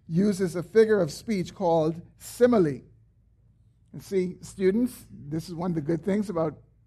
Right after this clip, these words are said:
coming to, uh, church. You get to rehearse and remember some of these things you're learning for B J Cs that are coming up in a couple of months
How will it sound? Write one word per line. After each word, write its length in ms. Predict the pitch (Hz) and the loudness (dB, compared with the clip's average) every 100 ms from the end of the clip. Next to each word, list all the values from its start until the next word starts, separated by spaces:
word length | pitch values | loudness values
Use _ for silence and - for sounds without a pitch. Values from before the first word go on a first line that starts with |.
| _ | _
coming 440 | 185 143 160 175 175 | -6 -4 -4 -6 -6
to, 340 | 185 170 170 - _ _ _ _ | -2 -2 -2 -8 _ _ _ _
uh, 160 | 165 175 | -6 -6
church. 420 | - 247 175 - | -2 -2 -2 -6
You 120 | 147 | -10
get 260 | 135 156 160 | -4 -4 -4
to 360 | - 190 180 175 - _ _ _ - - - | 0 2 2 -2 -16 _ _ _ -20 -20 -6
rehearse 580 | 160 175 240 208 - - | -2 2 2 2 -2 -10
and 160 | 147 | -8
remember 500 | 147 147 170 226 165 143 | -6 -2 -2 0 -2 -4
some 200 | 180 175 | -4 -4
of 60 | |
these 160 | 160 151 | -4 -6
things 280 | 175 170 143 | -8 -8 -4
you're 220 | 160 156 - - | -4 -6 -10 -8
learning 520 | 139 170 214 175 143 | -4 0 0 -2 -6
for 320 | - 151 139 - _ _ _ _ _ - - | -8 -8 -8 -12 _ _ _ _ _ -18 -12
B 180 | 147 156 | -6 -6
J 220 | 151 160 | -2 -4
Cs 380 | 160 180 208 180 | -4 -6 -8 -6
that 120 | 147 | -8
are 40 | 139 | -6
coming 300 | 160 156 165 | -6 -6 -8
up 180 | 160 - _ _ | -10 -12 _ _
in 140 | - 143 | -12 -12
a 60 | |
couple 320 | 139 165 165 151 | -8 -8 -6 -6
of 220 | 147 143 - _ _ _ _ _ | -6 -10 -20 _ _ _ _ _
months 640 | 131 185 226 117 - - | -4 0 -2 -4 -14 -20